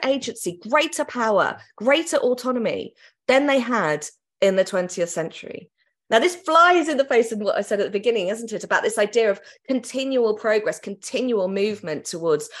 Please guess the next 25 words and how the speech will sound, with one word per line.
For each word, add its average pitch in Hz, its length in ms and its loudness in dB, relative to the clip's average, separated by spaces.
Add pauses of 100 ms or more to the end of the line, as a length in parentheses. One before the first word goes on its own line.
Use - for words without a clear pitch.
(140)
a 302 60 0
better 302 400 0
future. - 640 -10 (840)
I 214 100 6
dug 277 280 4
some 220 280 -4
more, 165 420 -2 (100)
and 202 160 2
it - 100 0
was 190 180 -4
really 190 280 0
shocking 175 420 -8
what 151 140 -4
I 147 60 -4
uncovered. 147 520 -8
I 320 160 8
have 349 160 0
been 277 160 -6
studying 254 360 -2
the 214 60 -2
medieval 208 380 -2
period 190 320 -2
my 175 140 -6
whole 196 180 -4
life, 240 240 0